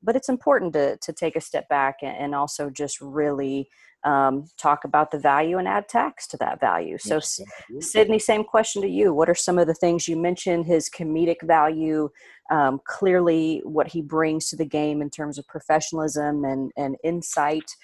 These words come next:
Speaker 1: What are some other things on a personal level? Because as women, um, being coached by men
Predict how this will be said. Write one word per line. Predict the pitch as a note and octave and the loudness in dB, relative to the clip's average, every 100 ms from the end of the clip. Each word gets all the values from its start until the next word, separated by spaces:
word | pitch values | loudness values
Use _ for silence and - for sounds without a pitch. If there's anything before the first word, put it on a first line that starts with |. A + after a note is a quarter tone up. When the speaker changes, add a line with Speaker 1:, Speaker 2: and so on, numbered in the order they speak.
| - - | -20 -20
Speaker 1:
What | - B3+ | 0 2
are | F4 | 2
some | - G3 | 2 2
other | F3+ F3 | 4 2
things | E3 D#3 | -2 -4
on | D3 C#3+ | -2 -4
a | |
personal | - D#3 C#3+ C#3 | -2 -4 -4 -4
level? | C#3 C3+ C#3 | -2 -2 -4
Because | C#3+ E3 D3+ | -2 0 4
as | F3 G#3 F3 | 4 4 2
women, | E3 E3+ D3 B2+ F#3 - - _ _ - | 0 0 0 -4 -8 -14 -20 _ _ -4
um, | E3+ C#3+ C#3+ C#3 D#3+ | 0 2 0 -6 0
being | G#3 G#3 | 2 2
coached | - G#3 F3+ - - | 0 2 2 0 0
by | D#3+ | 2
men | D3+ D3+ D3+ C#3+ C#3 C#3+ | 2 0 0 -2 -2 -6